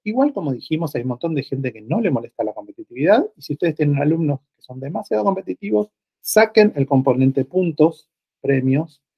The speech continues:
ganadores y perdedores, y se quedan con jugar el juego y nada más. Pero cuando trato de superarme a mí mismo, esto es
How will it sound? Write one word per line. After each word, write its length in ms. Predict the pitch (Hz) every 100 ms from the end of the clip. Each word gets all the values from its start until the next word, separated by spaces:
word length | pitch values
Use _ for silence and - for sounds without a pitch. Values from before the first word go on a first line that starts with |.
| _ _
ganadores 340 | 117 120 135 143
y 40 |
perdedores, 460 | 175 202 208 214 208
y 40 |
se 140 | 160 220
quedan 240 | 226 220
con 220 | 190 190
jugar 340 | - 139 139 139
el 80 |
juego 360 | 135 - 131 135
y 60 | 127
nada 200 | 113 101
más. 80 | _ _ _ _ _ _ - - -
Pero 160 | 185 185
cuando 380 | 180 190 - _ _
trato 240 | 180 202
de 60 | 214
superarme 540 | - 151 151 170 170
a 40 | 147
mí 160 | 147
mismo, 420 | 165 165 139 131 -
esto 240 | 143 -
es 100 | 156